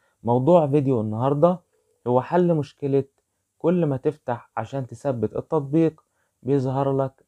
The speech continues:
أن هذا التطبيق ليس مثبتًا. في حل إن شاء الله بيظبط معانا، حل بسيط عن طريق عدد من الخطوات. بإذن الله لو طبقت الخطوات دي تأكد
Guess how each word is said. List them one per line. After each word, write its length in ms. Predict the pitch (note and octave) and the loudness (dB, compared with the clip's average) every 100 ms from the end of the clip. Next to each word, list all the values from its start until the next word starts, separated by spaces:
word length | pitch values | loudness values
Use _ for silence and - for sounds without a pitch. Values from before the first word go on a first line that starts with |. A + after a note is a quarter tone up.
| A#2+ | -8
أن 100 | A2+ | -4
هذا 340 | A#2+ C3 B2 | 0 0 0
التطبيق 680 | A#2+ A#2+ A2 G#2+ B2 A#2+ - | -2 -8 -10 -4 -4 -4 -6
ليس 440 | A2 B2 B2+ _ C3 B2 _ | -4 -2 -2 _ -10 -10 _
مثبتًا. 680 | A#2+ A#2 A#2+ F#2+ G#2 G2 F2+ - _ _ _ _ | -12 -8 -8 -4 -6 -6 -14 -16 _ _ _ _
في 300 | - F3+ D#3+ | -2 0 0
حل 380 | - C3+ D#3 D3 | 0 2 2 0
إن 120 | A#2+ | -8
شاء 260 | - C#3+ C3 | -4 -2 0
الله 300 | B2+ A2+ A2 | 0 -2 -4
بيظبط 540 | B2 A#2+ B2 B2 - | -4 -4 -2 -4 -4
معانا، 340 | A2 A#2 D3+ | -4 -2 -2
حل 300 | D3+ - A#2+ | -4 -4 -2
بسيط 380 | G#2 G#2+ - E3 - _ _ _ _ _ | -2 -2 -4 -8 -8 _ _ _ _ _
عن 180 | A#2 C#3 | -8 -6
طريق 440 | C#3+ C#3+ D3+ D3 | -2 0 0 -4
عدد 280 | A2+ C3 C3 | -4 -2 0
من 160 | A#2 A#2+ | 0 -2
الخطوات. 680 | A#2 - G#2 G2 G2+ _ _ _ _ _ _ | -4 -12 -10 -10 -10 _ _ _ _ _ _
بإذن 300 | A#2+ E3+ F3 | 2 2 4
الله 280 | D#3+ B2+ A#2+ | 2 0 0
لو 100 | A#2 | 0
طبقت 520 | A2 A#2+ G2+ C3 D3 | 0 -4 0 0 0
الخطوات 520 | A#2 A2 A#2 B2+ C#3+ C3 | -8 -8 -6 -2 -2 0
دي 260 | E3+ E3+ _ _ _ _ _ | -2 -2 _ _ _ _ _
تأكد 520 | - F3 - E3+ D#3+ | 0 0 0 -2 -2